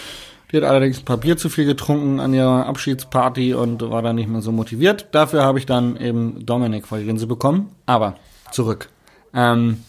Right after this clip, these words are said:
auf dem Weg nach Brixen bin ich natürlich über Innsbruck gefahren, hab Marius Neufer besucht, dann waren wir auf einer Geburtstagsparty, ich hab siebenunddreißig Bier getrunken, wir am nächsten Tag nach Brixen gefahren, hab da den Dominik Voss interviewt, ähm,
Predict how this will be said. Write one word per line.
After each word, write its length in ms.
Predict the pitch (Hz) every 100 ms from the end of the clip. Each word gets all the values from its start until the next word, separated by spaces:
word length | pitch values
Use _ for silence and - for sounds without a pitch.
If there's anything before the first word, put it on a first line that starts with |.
| -
auf 140 | 123
dem 160 | - 120
Weg 160 | 135 135
nach 140 | 104
Brixen 340 | 143 139 120
bin 120 | 110 113
ich 40 |
natürlich 300 | 110 123 113
über 160 | 113 113
Innsbruck 340 | 156 - 135
gefahren, 540 | 131 - 131 131 135 -
hab 160 | 113 131
Marius 340 | 113 113 110
Neufer 220 | 127 131
besucht, 480 | 127 120 127 117 -
dann 140 | - 117
waren 100 | 113
wir 80 | 110
auf 80 |
einer 80 | 113
Geburtstagsparty, 760 | 107 120 139 127 - 120 113 120
ich 180 | 117 -
hab 140 | 107
siebenunddreißig 480 | 110 117 110 107 -
Bier 100 | 135
getrunken, 480 | 131 - 123 117 127 - - - - -
wir 100 | 127
am 100 | 117
nächsten 260 | 131 139 -
Tag 120 | 131
nach 140 | 117
Brixen 280 | 123 143 143
gefahren, 440 | 127 127 123 123 117 113
hab 180 | 120 -
da 120 | 117
den 160 | 113
Dominik 320 | 110 113 110 -
Voss 260 | - 165
interviewt, 540 | 139 135 120 127 131 - -
ähm, 440 | - 113 113 113